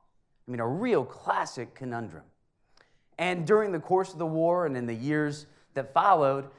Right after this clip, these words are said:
people began to think that maybe they didn't get it right.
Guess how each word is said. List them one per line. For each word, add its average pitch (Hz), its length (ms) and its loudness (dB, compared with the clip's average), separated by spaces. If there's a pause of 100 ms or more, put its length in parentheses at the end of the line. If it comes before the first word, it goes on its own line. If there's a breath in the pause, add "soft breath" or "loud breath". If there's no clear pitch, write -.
(240 loud breath)
people 151 220 -4
began 139 380 -2
to 139 40 -8
think 143 260 -6
that 127 260 -6
maybe 143 240 -4
they 135 160 -2
didn't 131 240 -4
get 117 120 -6
it 101 60 -10
right. 92 320 -6